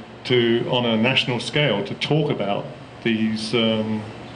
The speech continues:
nuclear power? Because that seems to be the big problem, that people aren't informed. They have a lot of myths, a lot of misunderstandings. Obviously, there's politics behind it. And it seems like that was a major thing he could do as far as an energy policy.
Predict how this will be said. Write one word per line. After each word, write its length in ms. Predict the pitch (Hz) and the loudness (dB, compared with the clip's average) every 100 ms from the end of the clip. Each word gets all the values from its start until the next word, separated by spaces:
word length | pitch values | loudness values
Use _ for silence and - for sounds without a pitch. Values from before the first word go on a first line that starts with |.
| - | -2
nuclear 260 | 135 135 123 | 0 2 2
power? 200 | 156 117 | 2 2
Because 240 | 110 104 | 0 0
that 180 | 123 - | 0 0
seems 340 | - 131 123 | 0 0 2
to 60 | - | 2
be 120 | 120 | 2
the 80 | 113 | 2
big 300 | 113 123 - | 0 -2 2
problem, 380 | 131 131 104 101 | 2 2 0 -4
that 160 | 110 | -2
people 280 | 135 123 123 | -2 -2 0
aren't 240 | 123 151 | 4 4
informed. 460 | 135 113 - 107 110 | 4 2 2 2 4
They 40 | |
have 100 | 110 | 2
a 20 | 110 | 2
lot 200 | 117 139 | 2 2
of 60 | |
myths, 340 | 110 113 120 - | 2 0 -2 -4
a 40 | |
lot 120 | 123 | -2
of 80 | 131 | 0
misunderstandings. 920 | 117 117 110 110 - 113 104 101 117 - | 0 2 2 2 2 2 2 0 -2 -2
Obviously, 320 | 123 120 120 | -2 2 0
there's 140 | - | 0
politics 380 | 127 107 - - | 0 0 -2 -4
behind 360 | - 104 104 107 | 0 2 2 2
it. 160 | - - - - - - - - | 0 -4 -14 -14 -14 -14 -12 0
And 180 | 123 | 2
it 80 | 127 | 4
seems 240 | 127 160 139 | 4 2 4
like 220 | 123 123 | 0 0
that 180 | 143 - | 0 0
was 120 | 110 | 0
a 60 | 113 | 0
major 520 | 110 117 127 120 113 | 2 2 4 4 2
thing 180 | 135 120 | 0 0
he 180 | 131 | 0
could 180 | 127 131 | 0 0
do 200 | 151 165 | 2 2
as 100 | 110 | 2
far 200 | - 123 | 0 0
as 60 | 117 | 0
an 80 | 123 | 0
energy 280 | 139 139 | 2 2
policy. 460 | 107 117 107 107 107 | 0 0 0 0 -2